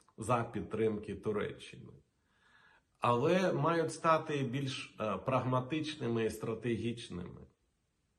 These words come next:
Розумієте? Е, тобто, якщо ти робиш все одне і те ж, результат буде такий же.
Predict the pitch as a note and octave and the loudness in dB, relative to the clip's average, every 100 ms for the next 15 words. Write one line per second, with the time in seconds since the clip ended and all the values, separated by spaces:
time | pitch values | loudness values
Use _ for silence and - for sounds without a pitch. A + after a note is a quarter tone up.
0 | - G2+ F#2+ G#2+ A#2 B2 G2 - - - | -8 -6 -2 0 0 0 -2 -6 -12 -14
1 | _ - _ _ _ F#2+ G#2 G2+ G2 G2 | _ -20 _ _ _ -6 -2 -2 -2 -4
2 | F#2+ F#2+ - - - - - - D3 C#3+ | -4 -6 -10 -14 -18 -12 -2 0 0 0
3 | C#3 F3 E3+ D3+ D#3 D#3 C3 C3 - - | 2 2 4 4 6 6 6 2 0 -12
4 | - - - - D#3+ C#3+ - B2 B2 C#3+ | -20 -20 -16 -4 2 2 2 -2 0 0
5 | C#3 C#3 - E3+ - - A#2+ B2 B2+ A#2+ | 2 0 0 0 0 2 2 4 2 2
6 | C#3 A#2 A2 A2 A2 - G2+ - - - | 2 2 -2 0 0 0 -8 -10 -12 -12
7 | - - | -14 -18